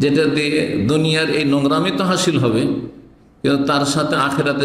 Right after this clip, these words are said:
জাহান্নাম পাওয়া যাবে। কথা বোঝা গেছে? মানে কুফরি করা, সেহের, জাদু, এই যে সোলেমানি নকশা আর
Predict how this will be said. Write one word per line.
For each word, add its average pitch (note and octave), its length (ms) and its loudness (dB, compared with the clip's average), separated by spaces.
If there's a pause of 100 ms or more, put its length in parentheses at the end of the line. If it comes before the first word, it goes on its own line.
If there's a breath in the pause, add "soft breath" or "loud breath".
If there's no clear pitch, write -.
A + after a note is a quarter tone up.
জাহান্নাম B2 420 2
পাওয়া F2 200 0
যাবে। - 140 -6 (840)
কথা G#2 220 0
বোঝা C3+ 200 2
গেছে? C3 280 0
মানে D#3+ 200 2
কুফরি C#3+ 340 2
করা, G2+ 160 0 (100)
সেহের, B2 300 2 (100)
জাদু, G#2+ 260 0 (1040)
এই - 60 0
যে A2 140 4
সোলেমানি A#2+ 420 2 (100)
নকশা - 340 -2 (1080)
আর G#2+ 120 2